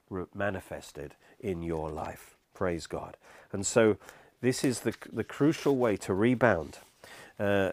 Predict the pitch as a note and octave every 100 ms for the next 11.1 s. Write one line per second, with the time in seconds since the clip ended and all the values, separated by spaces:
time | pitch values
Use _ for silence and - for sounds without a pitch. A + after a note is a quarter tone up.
0 | - F#2+ G2 F#2+ - A2 G2 - G2 -
1 | - F#2+ F2+ - - _ - G#2+ G2+ G2+
2 | F#2+ - G2+ F#2+ - - - - C3 C3+
3 | B2 - E2 E2 - _ - G2 F#2 F2
4 | _ _ _ - G2 G2+ F#2+ E2+ - _
5 | _ _ _ _ - G2 F#2 - - -
6 | F3 C#3 F2 F2+ F#2 - C3 A2+ - -
7 | - - - _ _ _ - _ F#2+ -
8 | G#2 D#3 G3 D3 - B2+ A#2 - G#2 F2+
9 | - D3+ - E2+ D#2+ - - - F3 F#3
10 | - G2 - F2+ E2 - F2+ - F#2+ F#2+
11 | F2+